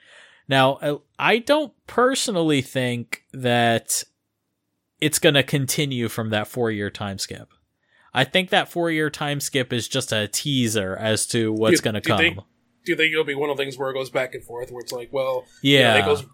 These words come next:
Speaker 2: goes back to the present time, and then it'll jump forward again, and then go back to kinda like, kinda like a Memento, the movie,
Speaker 1: Yeah.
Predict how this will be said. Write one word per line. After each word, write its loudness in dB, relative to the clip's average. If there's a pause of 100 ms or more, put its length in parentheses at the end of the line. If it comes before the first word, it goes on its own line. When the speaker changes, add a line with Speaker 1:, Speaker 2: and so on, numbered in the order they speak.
Speaker 2:
goes 0
back 2
to -10
the -8
present -4
time, -6
and -10
then -4
it'll -4 (160)
jump -4
forward -2
again, -2 (240)
and -14
then -4
go -6
back -2
to -12
kinda 4
like, 4 (140)
kinda 0
like 6
a 0
Memento, -4 (120)
the -12
movie, 0
Speaker 1:
Yeah. 4